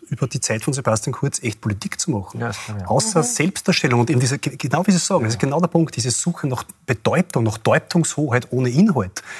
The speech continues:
Speaker 1: Das ist, äh, eine Schauspielerei, aber keine Politik.
Speaker 2: Schauspielerei,
Speaker 1: Und das
Speaker 2: wenn Sie
Speaker 1: eine
Speaker 2: das sagen,
Speaker 1: Schauspielerei.
Speaker 2: Schauspielerei.
Speaker 1: Und da muss man schon
Speaker 2: Ja.
Speaker 1: sagen, das ist halt, äh,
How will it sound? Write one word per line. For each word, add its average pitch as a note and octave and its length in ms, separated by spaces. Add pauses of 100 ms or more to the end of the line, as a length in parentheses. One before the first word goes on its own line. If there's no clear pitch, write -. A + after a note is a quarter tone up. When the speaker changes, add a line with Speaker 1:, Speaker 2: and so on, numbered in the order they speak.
(200)
Speaker 1:
Das A#2 140
ist, C3 80
äh, - 60
eine B2 280
Schauspielerei, A#2+ 600
aber G#2 120
keine A2 100
Politik. - 480 (280)
Speaker 2:
Schauspielerei, A#2+ 760
Speaker 1:
Und - 20
das B2 80
Speaker 2:
wenn B2+ 100
Sie C3 60
Speaker 1:
eine C3 100
Speaker 2:
das E3 80
sagen, - 80
Speaker 1:
Schauspielerei. B2 300
Speaker 2:
Schauspielerei. B2+ 500
Speaker 1:
Und F3 80
da D3 60
muss D#3 160
man D3+ 100
schon F#3+ 120
Speaker 2:
Ja. - 60
Speaker 1:
sagen, C#3 140
das B2 160
ist E3 120
halt, - 140
äh, - 40